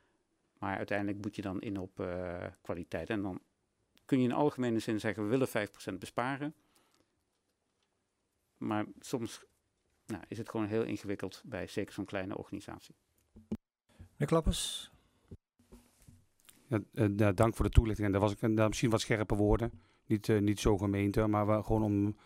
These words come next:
Speaker 3: om gewoon hier op tafel te krijgen. En we hebben daar best wel over gesproken in de eerdere investeringen afgelopen jaren in het digitaal archief. Nou, daar zijn ook wel wat, eh, middelen aan besteed. En, eh, nou, ik weet uit mijn werkervaring dat we die business cases, eh, toch, eh, glansrijk terugverdienden.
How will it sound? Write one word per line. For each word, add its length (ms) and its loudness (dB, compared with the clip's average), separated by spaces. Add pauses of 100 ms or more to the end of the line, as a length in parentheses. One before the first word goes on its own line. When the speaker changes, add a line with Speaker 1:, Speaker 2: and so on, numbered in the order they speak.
(220)
Speaker 3:
om 100 0
gewoon 200 6
hier 120 4
op 60 0
tafel 320 0
te 80 -4
krijgen. 420 2 (540)
En 100 2
we 40 6
hebben 180 6
daar 100 4
best 180 2
wel 100 4
over 120 0
gesproken 520 6
in 60 0
de 60 0
eerdere 280 0
investeringen 520 0
afgelopen 420 4
jaren 380 -6
in 80 -6
het 120 0
digitaal 420 2
archief. 440 -4 (460)
Nou, 200 -2
daar 140 2
zijn 200 2
ook 60 0
wel 120 4
wat, 180 0
eh, 80 2
middelen 300 0
aan 140 0
besteed. 460 -2 (520)
En, 220 2
eh, 300 2
nou, 160 0
ik 60 0
weet 140 2
uit 100 0
mijn 240 2
werkervaring 580 -2
dat 160 0
we 80 -4
die 200 0
business 320 0
cases, 380 -4
eh, 140 0
toch, 380 -4
eh, 80 -4
glansrijk 500 -2
terugverdienden. 540 -4